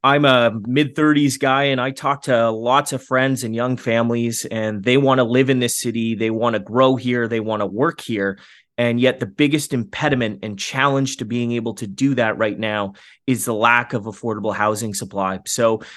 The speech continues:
as a city, as a local government, we have to make some big moves over the next term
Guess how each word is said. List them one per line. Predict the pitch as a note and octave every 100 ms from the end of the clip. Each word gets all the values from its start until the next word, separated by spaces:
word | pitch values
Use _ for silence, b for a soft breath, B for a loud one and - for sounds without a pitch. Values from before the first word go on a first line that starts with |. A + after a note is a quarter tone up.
| B B
as | C#3+ C3+
a | A#2+
city, | - G3+ E3 A#2+ C#3+
as | - B2
a | A2+
local | A#2 F#3+ F#3+
government, | A#2 G#2+ G#2 G#2 A2
we | - A2+ D3
have | D#3 C#3+
to | -
make | B2 B2
some | - A#2 G2+ -
big | C3+ B2 A2+
moves | A#2+ A#2+ A2 G#2+
over | A2
the | G#2 G#2+
next | A#2 - -
term | - A2 G#2 G2